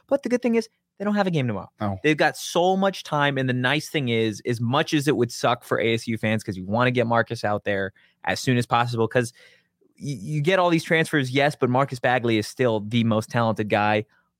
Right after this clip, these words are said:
Speaker 1: on the court for A S U, hands down.
Speaker 2: Mm-hmm.
Speaker 1: But A S U is in a position where we've talked about a nine, potentially ten man rotation. Like, if he has to sit the first couple of games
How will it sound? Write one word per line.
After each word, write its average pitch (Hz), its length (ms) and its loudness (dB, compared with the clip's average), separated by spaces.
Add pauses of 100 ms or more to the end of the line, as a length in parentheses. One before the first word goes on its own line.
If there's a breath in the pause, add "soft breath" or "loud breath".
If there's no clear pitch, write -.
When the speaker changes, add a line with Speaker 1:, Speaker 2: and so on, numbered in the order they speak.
Speaker 1:
on 117 220 2
the 110 80 0
court 117 320 -2
for 113 120 -2
A 117 200 2
S - 160 -8
U, 117 120 0
hands 110 320 -2
down. 120 360 -2
Speaker 2:
Mm-hmm. 113 260 -4 (320)
Speaker 1:
But 135 300 0 (340)
A 160 140 2
S 175 120 -2
U 180 140 2
is 147 80 2
in 143 140 2
a 131 40 0
position 151 580 0
where 107 340 2
we've 117 180 -2
talked 226 300 -6
about 107 340 0 (460)
a 110 100 -6
nine, 113 560 0 (160)
potentially 117 520 -2
ten 117 280 -2
man 107 200 -2
rotation. 113 640 -2 (600 soft breath)
Like, 123 340 0 (640)
if 165 160 -2
he 190 160 2
has 196 300 0
to 160 120 -2
sit 185 240 -2
the - 80 -6
first 143 280 0
couple 143 260 0
of 123 80 0
games 120 500 -6